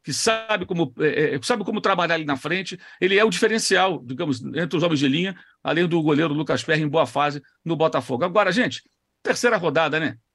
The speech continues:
Terceira rodada. E, e em dois mil e vinte e um,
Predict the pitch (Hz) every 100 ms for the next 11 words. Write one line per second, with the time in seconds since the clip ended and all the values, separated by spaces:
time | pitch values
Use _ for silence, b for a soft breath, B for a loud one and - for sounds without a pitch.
0 | _ _ _ _ - 196 220 208 165 127
1 | 156 123 165 196 - 170 160 156 165 170
2 | 175 196 180 175 131 160 233 143